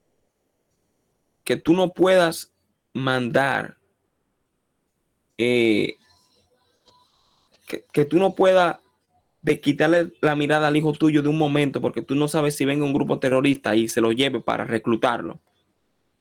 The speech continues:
Y esos son problemas de mucha gente, mis hermanos, en el mundo. O sea, el mundo es más grande que nosotros, Señor. Entienda, entendamos esto.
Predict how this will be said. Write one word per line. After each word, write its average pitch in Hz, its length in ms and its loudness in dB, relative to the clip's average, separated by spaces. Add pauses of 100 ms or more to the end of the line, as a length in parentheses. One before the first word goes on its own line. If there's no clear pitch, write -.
(1000)
Y - 100 -4
esos 135 180 -6
son 139 140 0
problemas 139 420 0
de 139 60 0
mucha 139 280 -2
gente, 160 360 -2
mis 151 180 -2
hermanos, 139 380 -2
en 139 40 0
el 120 120 0
mundo. 151 400 2
O - 800 -16
sea, - 260 -2
el 208 220 2
mundo 220 340 4
es 185 60 2
más 185 200 0
grande 170 440 0
que 151 120 2
nosotros, 139 640 0
Señor. 104 380 -4
Entienda, 127 520 -2
entendamos 131 600 -2
esto. 147 420 -4